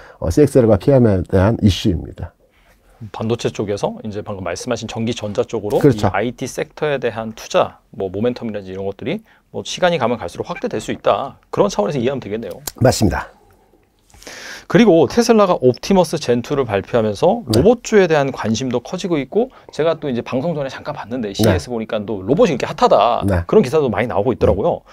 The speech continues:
Speaker 2: 그래서 현 시점에서 이 로봇주에 대한 투자는 어떻게 보시는지 궁금하거든요.
Speaker 1: 음, 분위기거든요.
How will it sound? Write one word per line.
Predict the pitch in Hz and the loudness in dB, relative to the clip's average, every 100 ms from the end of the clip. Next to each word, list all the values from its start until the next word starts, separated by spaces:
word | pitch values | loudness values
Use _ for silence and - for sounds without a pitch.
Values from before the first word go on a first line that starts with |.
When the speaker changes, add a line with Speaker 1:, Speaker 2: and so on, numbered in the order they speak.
| - | -12
Speaker 2:
그래서 | 151 143 123 - - | -6 -6 -6 -10 -20
현 | - 294 | -14 -12
시점에서 | - 277 208 143 | -10 -6 -4 -2
이 | 110 | -4
로봇주에 | 107 170 - 175 | -4 -8 -6 -6
대한 | 151 131 | -6 -10
투자는 | - 165 | -8 -8
어떻게 | 95 - 131 | -8 -8 -10
보시는지 | 104 98 90 | -10 -14 -14
궁금하거든요. | 92 104 123 123 120 120 120 | -8 -2 0 2 2 0 -2
Speaker 1:
음, | - _ - - | -8 _ -20 -2
분위기거든요. | 120 131 165 151 98 82 90 101 | 6 6 8 6 4 0 0 0